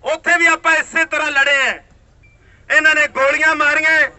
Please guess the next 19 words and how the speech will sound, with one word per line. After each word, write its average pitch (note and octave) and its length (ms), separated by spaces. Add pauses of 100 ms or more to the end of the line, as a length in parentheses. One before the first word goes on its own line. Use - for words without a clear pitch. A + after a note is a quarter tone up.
(720)
ਆਪਾਂ C#4 320
ਸਬਰ B3+ 340
ਨਾਲ B3+ 220
ਜਰਿਆ A3+ 300
ਇਹਨਾਂ A#3 220
ਦਾ G#3+ 120
ਜ਼ਬਰ। F3 300 (880)
ਤੇ D#4 140
ਹੁਣ C#4 240
ਜਿਹੜੇ D#4 260
ਰਿਜ਼ਲਟ C#4+ 420
ਆ C4+ 160
ਰਹੇ D4+ 180
ਹੈ, B3 280 (680)
ਉਹ C#4+ 60
ਇਹਨਾਂ D4 320
ਦੇ C4+ 180
ਸਾਹਮਣੇ B3+ 440
ਹੈ। D#3 220